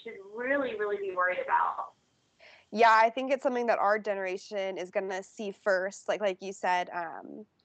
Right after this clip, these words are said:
Speaker 2: our parents didn't have to deal with that, so we can't really see how the,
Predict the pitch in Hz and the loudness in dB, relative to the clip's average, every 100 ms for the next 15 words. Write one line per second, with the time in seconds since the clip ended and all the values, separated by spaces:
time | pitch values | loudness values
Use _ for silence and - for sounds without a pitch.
0 | _ _ _ - 190 180 170 - 269 269 | _ _ _ 2 6 6 4 0 0 0
1 | 240 214 185 202 175 185 175 175 175 - | 0 -4 -2 -2 -2 0 2 2 0 0
2 | 185 - 220 - 175 180 - 208 196 180 | -6 -4 -6 -4 -4 -4 -8 -4 -2 -2
3 | 180 185 185 170 170 | -2 0 0 0 -2